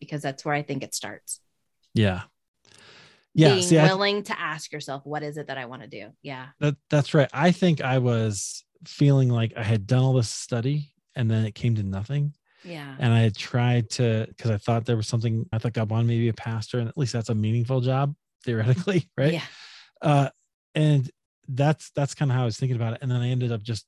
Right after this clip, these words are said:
Speaker 2: bouncing people's checks for a living. And I was like, "I don't like this." This is at least a little scar on your soul when you know that you've ruined somebody's <laughs> day in, in the first thing in the morning. But that, so that's why I was asking the question, right? In
Speaker 1: Yeah.
Speaker 2: that context. And
Speaker 1: Yeah.
Speaker 2: then I was going, "What else,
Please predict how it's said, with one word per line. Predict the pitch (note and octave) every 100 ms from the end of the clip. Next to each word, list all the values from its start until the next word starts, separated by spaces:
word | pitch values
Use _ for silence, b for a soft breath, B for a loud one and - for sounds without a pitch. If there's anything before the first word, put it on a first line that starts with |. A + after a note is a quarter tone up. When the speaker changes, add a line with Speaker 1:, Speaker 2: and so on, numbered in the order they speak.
| _
Speaker 2:
bouncing | B2 A#2 A#2 B2+
people's | A#2 A2 G2
checks | - - -
for | - C3
a |
living. | G#2 G2 G#2+ B2+ _
And | C3 G#2+
I |
was | G#2 G2+
like, | G2+ -
"I | A#2+
don't | A2
like | G#2 G#2+
this." | A#2+ A2+
This | C3+ A#2+
is | - B B
at | G3
least | A3
a | E3
little | C#3+
scar | - - B2
on | A#2+ A#2
your | G2+
soul | - A2 A2
when | A2
you | G#2+
know | G#2 G#2+
that | G2+
you've | A#2 G#2
ruined | G2+ G#2+
somebody's | A#2 A2+ - F#3+ -
<laughs> | - -
day | - - D#3 -
in, | C#3+ C3+ B B B
in | G3+
the | D#3+ G3+
first | - D3+ -
thing | D#3
in | C#3
the |
morning. | B2+ C3 D3 _ -
But | - E3 D3+ _ _ _ _ _ _ _
that, | C#3+ C#3+ D#3+ F3+ - _ _ _ _ _ E3
so | D#3
that's | D#3+ -
why |
I | C3
was | A2
asking | G#2+ -
the | G2
question, | - - - _ _
right? | - A2
In | - B2
Speaker 1:
Yeah. |
Speaker 2:
that | A2+ G#2+
context. | - A2+ F#2 E2+ - - -
And | A#2+
Speaker 1:
Yeah. | A#2
Speaker 2:
then | A#2 A2+
I |
was | A2
going, | - A2+ G#2+
"What | C#3
else, | E3 D#3 - -